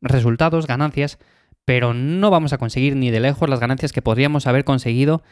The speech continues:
en caso de meter en cada sesión un mínimo de seis. Entonces, dos veces a la semana, tres veces a la semana, está muy bien.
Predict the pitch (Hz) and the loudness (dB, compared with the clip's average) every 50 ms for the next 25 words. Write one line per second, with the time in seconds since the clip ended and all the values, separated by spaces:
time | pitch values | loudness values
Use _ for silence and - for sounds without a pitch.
0 | _ - - _ _ _ - 123 123 143 135 160 143 131 131 131 156 151 147 139 | _ -20 -20 _ _ _ -8 -4 -2 0 0 2 2 0 0 0 0 0 0 0
1 | 131 127 117 131 123 - 160 156 156 156 151 147 143 143 147 160 160 156 139 - | 0 0 0 -2 -2 0 0 -2 -2 -2 -2 -2 0 0 0 0 2 0 0 0
2 | 110 101 - - 107 104 - - 117 123 - 160 156 - 185 170 - - - - | 0 -2 -2 -2 -4 -4 -4 -4 -4 -2 -2 -2 0 0 -2 -4 -4 -8 -20 -20
3 | - _ _ _ _ _ _ _ - 127 160 202 190 220 202 185 185 156 175 170 | -20 _ _ _ _ _ _ _ -6 0 0 2 2 2 2 2 2 0 0 0
4 | 160 180 170 196 202 190 156 135 - 151 156 156 165 - 165 147 156 156 151 151 | 0 0 2 2 2 2 0 0 -2 -2 -2 -2 -2 -2 -2 -2 -2 -2 -2 -2
5 | - 151 175 180 170 143 113 - - 127 127 - 139 123 117 110 104 98 92 92 | -2 -2 -2 -2 -2 -2 -4 -2 -4 -2 0 0 0 2 2 0 0 -2 -2 -4
6 | 98 101 - | -6 -10 -12